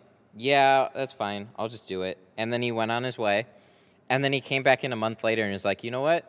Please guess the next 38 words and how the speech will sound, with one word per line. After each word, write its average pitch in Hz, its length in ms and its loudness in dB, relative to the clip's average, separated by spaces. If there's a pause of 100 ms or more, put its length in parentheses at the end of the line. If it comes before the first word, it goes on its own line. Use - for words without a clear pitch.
(120)
I'm 135 140 -4
really 143 180 2
sorry. 123 320 0
You 104 100 -4
were 107 140 -4
right. 107 300 -2
I 104 100 -2
actually 104 300 -4
hit 95 160 -6
it 87 120 -6
a 87 60 -8
couple - 240 -10
times." 82 380 -14 (680)
So 90 300 -10 (960)
it 107 80 -12
happens. - 480 -6 (460)
<laughs> 196 240 -12 (1600)
So 160 520 2
try 196 240 2
and 202 120 2
be 190 140 0
reasonable 139 440 -2
with 135 160 -2
them. 135 300 -4
I 156 120 2
don't 202 220 0
really 165 260 -2
have, 135 260 -2 (260)
I 139 100 -6
don't 170 180 0
have 156 140 2
a - 20 -2
lot 139 160 2
of 110 80 -8
people 120 280 -6
that 107 140 -4
just, - 240 -8
like, 95 260 -6